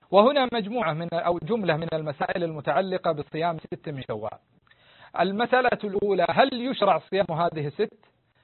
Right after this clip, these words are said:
اختلف العلماء رحمهم الله في ذلك، فمن العلماء من كره صيام هذه الست، ومنهم من كره صيامها لمن يقتدى به، لئلا يظن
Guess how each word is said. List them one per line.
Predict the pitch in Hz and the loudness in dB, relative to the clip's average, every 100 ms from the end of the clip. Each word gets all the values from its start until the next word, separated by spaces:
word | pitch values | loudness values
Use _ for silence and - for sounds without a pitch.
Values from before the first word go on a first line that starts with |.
| _ | _
اختلف | - - 220 202 170 | -14 0 2 2 2
العلماء | 160 165 170 175 | 0 0 0 0
رحمهم | 151 165 156 147 143 | -2 -2 -8 -8 -6
الله | 156 131 | -2 -2
في | 131 | -4
ذلك، | 135 107 110 113 - _ _ - _ - | -8 -8 -8 -12 -20 _ _ -20 _ -2
فمن | 156 185 | 0 2
العلماء | 190 226 240 202 | 2 4 4 4
من | 180 170 | 0 -8
كره | - 190 180 175 185 | -2 0 0 -2 0
صيام | 190 | 0
هذه | 165 170 160 151 | 0 -2 -2 -4
الست، | - 156 - _ _ _ _ - _ - | -6 -10 -10 _ _ _ _ -20 _ 0
ومنهم | 156 226 247 226 220 208 | 2 2 -2 0 0 0
من | 190 | -4
كره | 180 190 - 262 247 196 185 - | -6 -10 2 4 6 4 0 0
صيامها | 202 240 233 202 214 | 4 4 4 2 0
لمن | 208 202 196 | 0 -2 -2
يقتدى | 190 - 214 180 165 | -4 0 0 6 4
به، | 165 - _ _ _ _ - | 4 -4 _ _ _ _ -10
لئلا | 139 160 202 180 165 151 | -4 2 2 4 2 2
يظن | 143 156 202 | 0 0 -2